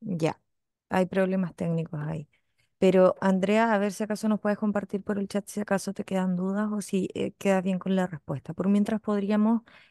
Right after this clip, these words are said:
tal vez contestar una más, eh, por reacciones, tal vez.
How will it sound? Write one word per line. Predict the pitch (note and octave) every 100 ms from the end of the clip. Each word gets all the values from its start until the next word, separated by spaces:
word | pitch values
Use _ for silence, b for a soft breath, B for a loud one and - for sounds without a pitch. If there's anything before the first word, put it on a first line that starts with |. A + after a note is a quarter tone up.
| b _
tal | F3
vez | G3+
contestar | - G#3 G3 - G#3 -
una | A3 A3 A3+
más, | A3+ D4 - - _ _ _ _ _ _ _ _ _ _ _ _ _ _ _ _ -
eh, | G#3 G3+ G3 G3 F#3+
por | - F#3+
reacciones, | F#3+ F3 - A3+ A#3+ C4+
tal | - A#3+
vez. | B3 D4+ -